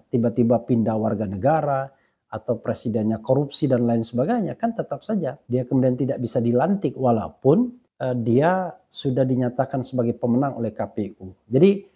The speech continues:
Sobat Era sekalian, dalam, dalam konteks ini kita harus pahami bahwa memang ada celah untuk, eh, menjadikan dia tidak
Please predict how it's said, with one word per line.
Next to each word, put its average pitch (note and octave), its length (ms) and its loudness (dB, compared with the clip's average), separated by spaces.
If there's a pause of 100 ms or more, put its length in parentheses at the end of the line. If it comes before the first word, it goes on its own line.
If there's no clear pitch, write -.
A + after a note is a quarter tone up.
(280)
Sobat D3+ 320 2
Era C#3 80 0
sekalian, C#3 480 2
dalam, C#3+ 480 4 (320)
dalam C3+ 400 2
konteks C3+ 640 0
ini D3+ 320 -2 (480)
kita C#3+ 240 0
harus C#3+ 240 -4
pahami F3+ 480 2
bahwa C#3 640 2
memang D3+ 320 -2
ada C#3 240 -2
celah F3 480 0
untuk, C3 480 -6 (540)
eh, C3+ 420 -4
menjadikan C3+ 1120 2
dia C#3+ 320 4
tidak C#3 400 0